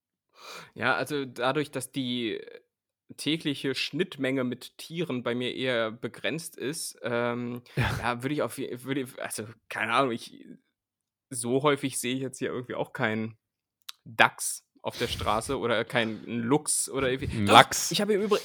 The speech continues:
Speaker 1: ich hab, ein Lachs, ja, nee, ich habe aber letztens im Übrigen hier, äh, an der Kreuzung einfach einen Fuchs gesehen.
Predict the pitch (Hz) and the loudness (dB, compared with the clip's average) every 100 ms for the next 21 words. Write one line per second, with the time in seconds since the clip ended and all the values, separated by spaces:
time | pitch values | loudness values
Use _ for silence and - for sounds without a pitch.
0 | - 180 - - - _ - 143 135 160 | -2 0 0 -2 -20 _ -10 -2 4 4
1 | 165 - 143 151 101 147 180 196 - 180 | 4 -2 4 4 4 -4 -2 0 0 2
2 | 170 190 196 170 143 139 175 151 147 151 | 2 0 -2 -2 -4 -4 -2 -2 0 2
3 | 147 - 143 - 147 - 165 202 151 185 | 2 2 0 2 2 2 -2 0 0 2
4 | 160 - 247 - - 117 110 110 - | 2 0 -4 -2 -4 -2 -2 -2 -6